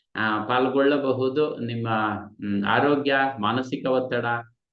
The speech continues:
ಚಿಂತೆ, ಗಡಿಬಿಡಿ, ಆ, ಇಂಥದ್ದಕ್ಕೆಲ್ಲ ಒಂದು ಅತ್ಯಂತ ಸುಲಭವಾದ ಪರಿಹಾರ. ನಿಮ್ಗೆ ಇದರಲ್ಲಿ ಆಸಕ್ತಿ ಇದ್ರೆ ಕೆಳಗಡೆ ಲಿಂಕ್ ಇದೆ, ಆ ಲಿಂಕ್ನಿಂದ,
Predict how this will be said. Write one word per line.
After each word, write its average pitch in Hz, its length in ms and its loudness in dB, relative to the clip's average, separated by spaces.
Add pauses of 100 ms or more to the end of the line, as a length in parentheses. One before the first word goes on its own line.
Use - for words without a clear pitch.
ಚಿಂತೆ, 123 440 4
ಗಡಿಬಿಡಿ, 113 840 -2 (180)
ಆ, 110 260 -2
ಇಂಥದ್ದಕ್ಕೆಲ್ಲ 131 640 0
ಒಂದು 131 240 0
ಅತ್ಯಂತ 131 400 -2
ಸುಲಭವಾದ 120 720 -2 (340)
ಪರಿಹಾರ. 117 440 0 (380)
ನಿಮ್ಗೆ 127 340 2
ಇದರಲ್ಲಿ 107 280 0
ಆಸಕ್ತಿ 151 460 -4
ಇದ್ರೆ 147 340 -2
ಕೆಳಗಡೆ 120 640 -2 (220)
ಲಿಂಕ್ 135 420 2
ಇದೆ, 127 360 -2
ಆ 113 240 -4
ಲಿಂಕ್ನಿಂದ, 123 540 -2